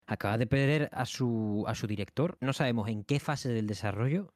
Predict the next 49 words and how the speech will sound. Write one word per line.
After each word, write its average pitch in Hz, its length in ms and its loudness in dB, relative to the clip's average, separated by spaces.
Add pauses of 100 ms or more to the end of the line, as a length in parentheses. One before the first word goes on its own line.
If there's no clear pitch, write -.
No 143 80 2
sabemos 123 360 0
si 123 120 -4
ni 117 120 -2
siquiera 135 300 -2
ha - 20 -4
empezado 107 440 -2
el 147 80 2
desarrollo 135 480 2
porque 107 320 -2
hasta 98 280 -4
marzo 160 420 -4
Camilla 123 380 -2
estaba 139 480 -2
formando 127 380 0
parte 151 220 0
del 98 140 2
equipo 147 240 0
de 107 80 -2
coordinación 101 460 0
de 98 80 0
Bayonetta 113 380 0
Origins, 101 360 -2
Cereza 110 240 -4
ante 107 140 -2
los 98 120 -6
Demon, 117 280 -4
que 123 120 2
llevaba 95 520 2
seis 139 180 0
meses 180 220 2
de 180 60 4
desarrollo 160 440 0
y 110 120 -4
en 127 100 -2
septiembre, 147 580 0 (100)
bueno, 151 220 2
dijo, 160 380 -2
dijo 170 200 -4
en 180 60 0
su 180 100 -4
canal 160 160 4
de 147 80 0
YouTube 143 200 2
que 151 140 0
decidió 127 300 -2
en 185 80 2
agosto 143 380 -2
irse, - 300 -8